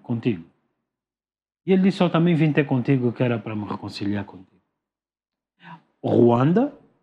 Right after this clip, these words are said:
logo a seguir, houve um massacre, um genocídio de milhares de pessoas. E a pergunta é: o que teria sido se os povos tivessem reconciliado,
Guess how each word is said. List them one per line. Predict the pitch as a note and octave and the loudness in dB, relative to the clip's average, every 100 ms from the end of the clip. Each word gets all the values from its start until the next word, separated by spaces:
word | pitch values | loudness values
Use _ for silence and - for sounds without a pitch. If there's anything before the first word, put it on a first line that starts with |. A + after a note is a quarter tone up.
| _ - | _ -6
logo | A2 A2+ B2+ C#3 | 0 2 4 2
a | D#3 | 0
seguir, | - D#3 D3+ F#3+ - _ _ _ _ | -2 0 0 0 -6 _ _ _ _
houve | A#2+ G2+ | -10 0
um | C3 | 2
massacre, | C3+ B2 G#2 - - D#3+ D#3+ C#3+ | 2 0 -2 -12 0 0 2 0
um | B2 | 0
genocídio | A2+ F#3 F3 - E3+ F3+ F#3+ - _ _ _ _ _ _ _ _ _ _ _ _ | 2 0 0 0 0 0 -2 -12 _ _ _ _ _ _ _ _ _ _ _ _
de | B2 G3+ | 2 6
milhares | G#3 A3 G#3 A3 A3 A#3 C4+ D#4 F#3 | 6 6 6 6 4 4 2 2 2
de | C#3 | 0
pessoas. | - - C3 F#2 - - _ _ _ _ _ _ _ _ - | -2 -4 -4 -4 -12 -20 _ _ _ _ _ _ _ _ -4
E | |
a | D3+ | -2
pergunta | C#3+ F3+ A#3 G#3+ | 2 2 2 4
é: | F#3+ | 2
o | F#3+ | 2
que | A3+ | 2
teria | G#3 B3 D4 | 2 2 2
sido | A#3 - C3+ A#2 A2 - _ _ _ _ _ _ | 0 0 0 0 -4 -12 _ _ _ _ _ _
se | - D#3+ | -6 -4
os | C#3+ | -4
povos | - E3 C#3+ | -2 -2 -2
tivessem | - B2+ C#3+ C#3+ | -4 -2 -2 -2
reconciliado, | A#2+ A#2+ A#2+ - A2+ G2+ F#2 | -4 -4 -6 -6 -6 -6 -10